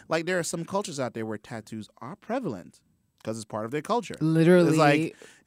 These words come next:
Speaker 2: part
Speaker 1: seriously.
Speaker 2: of your actual, you know, your birth process, and then as you mature
Speaker 1: Exactly.
Speaker 2: into adulthood, yeah.
Speaker 1: S-, and there are some African tribes that have literal scarring of their
Speaker 2: Oh,
Speaker 1: bodies
Speaker 2: yeah.
Speaker 1: for certain
Speaker 2: Pacific
Speaker 1: things.
Speaker 2: Islanders do it. I
Speaker 1: Yeah,
Speaker 2: mean,
Speaker 1: so
Speaker 2: all
Speaker 1: it's
Speaker 2: across
Speaker 1: like
Speaker 2: Asia, of course.
Speaker 1: So, like, what are you, what are you talking about? Like, this, none of this,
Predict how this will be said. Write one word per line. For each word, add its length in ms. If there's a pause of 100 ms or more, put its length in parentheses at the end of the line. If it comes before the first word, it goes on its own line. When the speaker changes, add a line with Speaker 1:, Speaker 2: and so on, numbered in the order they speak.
(140)
Speaker 2:
part 200
Speaker 1:
seriously. 80
Speaker 2:
of 200
your 180
actual, 600
you 100
know, 100
your 160
birth 360
process, 560
and 120
then 140
as 180
you 60
mature 320
Speaker 1:
Exactly. 200
Speaker 2:
into 180
adulthood, 460
yeah. 180
Speaker 1:
S-, 80
and 260
there 80
are 60
some 160
African 360
tribes 340
that 140
have 280
literal 280
scarring 600
of 140
their 120
Speaker 2:
Oh, 40
Speaker 1:
bodies 480
Speaker 2:
yeah. 220 (180)
Speaker 1:
for 100
certain 20
Speaker 2:
Pacific 320
Speaker 1:
things. 20
Speaker 2:
Islanders 640
do 240
it. 200
I 80
Speaker 1:
Yeah, 140
Speaker 2:
mean, 80
Speaker 1:
so 100
Speaker 2:
all 80
Speaker 1:
it's 100
Speaker 2:
across 200
Speaker 1:
like 60
Speaker 2:
Asia, 460
of 140
course. 340
Speaker 1:
So, 180
like, 240
what 120
are 40
you, 140
what 180
are 40
you 60
talking 260
about? 200
Like, 200
this, 320
none 140
of 80
this, 180